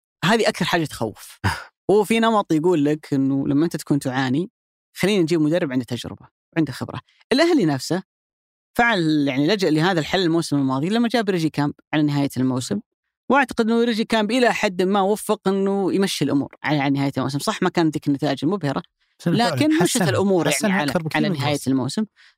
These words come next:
Speaker 1: تلحظ اليوم مثلًا إنه الفتح لما شعر إنه في أزمة راح جاب مدرب عنده تجربة في الدوري مثل دونيس.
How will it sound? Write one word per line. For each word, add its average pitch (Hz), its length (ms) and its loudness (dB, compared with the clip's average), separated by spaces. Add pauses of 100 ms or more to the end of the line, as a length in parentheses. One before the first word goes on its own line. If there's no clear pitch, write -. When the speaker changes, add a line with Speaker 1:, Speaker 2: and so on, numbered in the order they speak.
(120)
Speaker 1:
تلحظ 208 300 2
اليوم 190 320 2
مثلًا 156 220 2
إنه 147 160 2
الفتح 151 380 -4
لما 143 120 0
شعر 143 300 -2
إنه 135 100 -2
في 135 160 -2
أزمة 135 280 -4
راح 143 180 -4
جاب 143 240 -2 (880)
مدرب 147 280 0
عنده 139 120 0
تجربة 139 320 -2
في 131 60 -6
الدوري 156 320 0
مثل 131 240 -4
دونيس. 147 380 -2